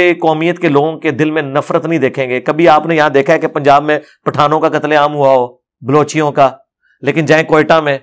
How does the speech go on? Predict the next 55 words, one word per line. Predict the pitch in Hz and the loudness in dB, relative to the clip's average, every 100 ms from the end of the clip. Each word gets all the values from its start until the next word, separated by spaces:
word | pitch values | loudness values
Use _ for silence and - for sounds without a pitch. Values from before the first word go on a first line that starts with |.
| _ _ 147 | _ _ -4
पंजाबियों | 147 143 151 156 | 2 2 2 -2
का | |
कत्लेआम | 151 147 143 135 | -2 0 2 0
हो | 139 123 | 0 -2
रहा | 117 | -2
है, | _ _ | _ _
सिंध | - 175 175 | -2 0 2
में | 175 | 2
चले | 175 160 | 2 2
जाए | 151 151 | 2 0
महाजरों | 143 127 123 151 | 2 2 2 0
का | 151 | 0
कत्लेआम | 147 147 151 147 | -2 2 2 2
हुआ, | 147 139 | 2 2
महाजरों | 135 131 123 143 | 4 2 0 -2
ने | 143 131 | -4 -4
सिंधियों | 151 151 165 | -4 0 0
का | 147 | 0
किया। | 135 123 117 - _ _ - | -2 -2 -4 -6 _ _ -12
सबसे | - 247 269 - 233 | -2 0 0 0 4
ज्यादा | 214 202 208 | 4 4 2
एक्सेप्टेंस | - - - 180 - 233 | 2 0 0 2 2 0
अगर | 220 180 175 | 2 2 4
है | 143 160 | 4 2
ना | 139 113 _ 175 | 0 -2 _ 0
तो | |
वो | 185 | 2
पंजाबियों | 185 175 190 180 226 | 2 4 4 4 2
के | 180 | 2
अंदर | 165 143 | 2 2
है, | 143 | 2
बाकियों | 123 - 104 | 0 -2 -10
के | - | -14
लिए। | _ _ 196 | _ _ -4
इस्लामाबाद | - 220 220 190 202 226 202 | 0 2 2 4 4 4 4
पंजाब | 226 220 226 226 | 4 6 4 4
के | |
अंदर | 233 202 | 2 4
बना | 156 135 | 2 0
हुआ | 113 101 | 0 -4
है, | - _ - | -6 _ 0
बस | 175 | 2
वो | 208 214 | 4 4
नाम | 202 226 | 4 4
के | 247 | 4
ये | 220 | 4
कैपिटल | 208 175 175 165 | 4 2 4 4
है | 160 | 6
ना, | 220 | 6
है | 185 156 | 6 4
तो | 196 | 2
पंजाब | 190 208 208 | 4 4 4
के | 190 | 2
अंदर | 170 | 4
है। | 156 | 2